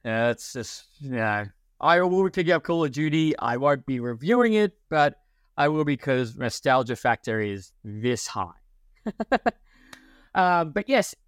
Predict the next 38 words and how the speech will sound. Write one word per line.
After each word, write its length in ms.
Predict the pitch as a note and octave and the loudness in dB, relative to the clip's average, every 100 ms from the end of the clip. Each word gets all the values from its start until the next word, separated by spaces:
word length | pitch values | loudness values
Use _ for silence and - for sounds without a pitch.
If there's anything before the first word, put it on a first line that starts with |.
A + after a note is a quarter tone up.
| - | -2
Echo. 460 | C4+ - A#3 C#3+ A2+ | 0 2 4 4 0
Now, 300 | G3 A3 G3 - | 0 2 0 0
Echo 460 | B3 C4 C4+ B3 A#3+ - | -2 2 4 4 4 0
is 380 | G3+ G#3 G3 F3+ - | 0 0 0 -6 -6
a 60 | |
Marvel 240 | F3 F3+ E3 | 0 0 0
T 160 | - | -2
V 160 | E3 D#3+ | 0 0
show 240 | D3+ D#3+ | 0 0
that 120 | D3 D3+ | 2 0
was 120 | E3 | 0
meant 160 | G3+ | 0
to 60 | G#3+ | 0
be 100 | A#3+ | -4
dropping 340 | D#3+ E3+ E3 | 0 -2 -2
in 100 | C3+ | -6
December. 760 | C3 - - - A3 A3 E3+ G#2 | -10 -16 -12 0 4 4 2 0
Now, 220 | D3+ F3 | 2 2
a 20 | F3 | 2
lot 300 | E3+ G3 G#3+ | 4 2 2
of 80 | |
people, 340 | - G3+ F3+ F3+ - _ _ _ _ | 0 -2 0 -2 -4 _ _ _ _
now, 180 | D#3+ D#3 | 0 4
a 20 | |
lot 200 | D#3+ F3+ | 4 6
of 60 | F3+ | 4
conver-, 480 | D#3 C3 G#3+ A#3+ - | 2 2 4 2 -2
controversies 800 | - D#3+ C#3 B2+ F3 G#3 G3 E3 | -4 -4 -4 -2 0 0 0 0
also 280 | D3+ C3 C3+ | -2 -2 -4
happened 220 | B2 A#2+ | -4 -6
with 100 | A2 | -6
this 100 | A2+ | -6
show. 580 | - - G#3+ G#3+ G#3 G3 | -2 4 6 6 2 0
There 80 | D#3 | -2
was 160 | C#3+ B2 | -2 0
rumors 320 | E3 E3+ D#3+ | 0 0 0
that, 200 | C#3+ C#3 - _ _ - | 0 -2 -6 _ _ -4
uh, 420 | B2+ B2 B2 | 0 2 2